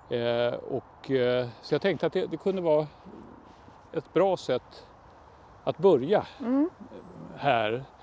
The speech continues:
Speaker 1: Därför att nu,
Speaker 2: Ja, vi
Speaker 1: här,
Speaker 2: har ju
Speaker 1: om
Speaker 2: slingrat oss in här bland gravarna.
Speaker 1: Ja, och om vi tittar där borta så ser du
Speaker 2: Här.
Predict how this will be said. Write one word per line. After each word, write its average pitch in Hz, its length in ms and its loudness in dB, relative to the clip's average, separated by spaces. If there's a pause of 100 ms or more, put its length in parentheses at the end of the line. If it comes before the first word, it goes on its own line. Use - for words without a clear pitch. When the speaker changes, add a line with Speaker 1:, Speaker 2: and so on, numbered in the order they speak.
(520)
Speaker 1:
Därför 147 200 4
att 160 100 -6
nu, 170 340 -2 (460)
Speaker 2:
Ja, 220 80 0
vi - 40 6
Speaker 1:
här, 202 120 8 (180)
Speaker 2:
har 285 60 4
ju 285 100 2
Speaker 1:
om 277 60 -4
Speaker 2:
slingrat 294 600 0
oss 262 120 0
in 247 200 2
här 247 300 4
bland 220 200 2
gravarna. 208 500 0
Speaker 1:
Ja, 196 320 10
och 175 240 0
om 175 40 -6
vi 180 60 -4
tittar 196 220 -2
där 220 160 4
borta 123 380 -6 (140)
så - 140 -10
ser 131 180 -6
du 123 120 -2
Speaker 2:
Här. 185 440 -2